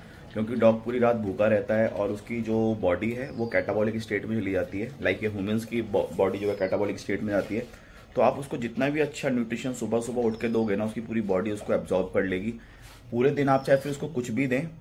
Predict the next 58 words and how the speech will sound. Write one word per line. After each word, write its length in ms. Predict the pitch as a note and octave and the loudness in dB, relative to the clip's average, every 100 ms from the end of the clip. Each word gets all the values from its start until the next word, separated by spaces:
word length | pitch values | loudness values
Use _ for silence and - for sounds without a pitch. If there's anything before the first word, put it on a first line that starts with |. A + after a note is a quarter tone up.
| - | -6
आ, 100 | F#2+ | -2
वो 180 | G2+ A2+ | 0 0
इतना 160 | A#2+ B2+ | 0 0
matter 260 | B2 A2+ A#2+ | 0 0 0
नहीं 160 | B2+ | 0
करता 220 | A2+ - A2+ | 0 0 0
है। 40 | |
लेकिन 160 | A#2 A#2+ | -2 -4
सुबह 240 | A2+ A2 | -2 -2
सुबह 200 | A2 A#2 | 0 -4
की 80 | A#2+ | -2
जो 100 | A#2+ | -4
breakfast 480 | F#2+ F#2+ G#2 G#2 A#2 | -4 -4 -4 -4 -4
meal 200 | A#2 A2 | -2 -2
है 60 | |
ना, 120 | G#2 B2+ - - - - | -4 -6 -14 -20 -20 -12
जो 100 | F#2 A2 | -4 0
dogs 340 | G#2 G#2 - | 2 2 0
के 120 | B2 | -2
लिए 140 | A#2 A2 | 0 0
भी 180 | A2 - | -2 -6
वो 180 | - A#2+ | -4 -4
बहुत 260 | A#2+ G2+ A#2+ | -2 2 4
ज़्यादा 180 | A#2+ A#2+ | 4 4
matter 260 | G#2 G2+ | 2 0
करती 260 | G2+ F#2 A#2 | 0 -2 -4
है। 60 | A2 | -6
तो 40 | |
जितने 220 | G#2+ A2 | -6 -4
भी 80 | A#2 | -4
supplementation 720 | A2+ A2 G#2 G#2 G#2+ G#2 G#2+ | -4 -2 -2 0 -4 -4 -2
आप 100 | G2+ | -2
देते 280 | G2+ F#2+ G#2+ | -2 -4 -4
हो, 60 | G2+ | 0
चाहे 140 | G2+ | 0
मल्टीविटामिन 760 | G2 F#2 F#2+ F2+ F#2 F2+ F2+ F#2 | 0 -2 2 4 4 -2 -4 -2
दे 120 | F2+ | 0
रहे 80 | F#2 | 0
हो, 60 | |
चाहे 160 | F2+ F#2+ | -2 -4
उसको 200 | - G2+ | -4 -4
omegas 380 | F#2 F2 F2 F#2 | -2 2 2 2
दे 140 | F2+ | 0
रहे 120 | F#2 | 0
हो, 60 | C#3 - - - - - | -4 -8 -20 -20 -20 -2
चाहे 200 | A2 G#2+ | 4 6
dog 280 | F#2 F#2 - | 6 4 2
food 200 | A2 G#2 | -6 -2
दे 80 | G2+ | 0
रहे 100 | G2+ | 0
हो, 60 | |
चाहे 140 | A2 - | -2 -2
कोई 140 | D#3+ | 0
भी 100 | D#3+ | 2
food 200 | E3 D#3+ | 2 0
दे 120 | C3 A#2 | 2 2
रहे 100 | |
हो, 60 | D3+ | 2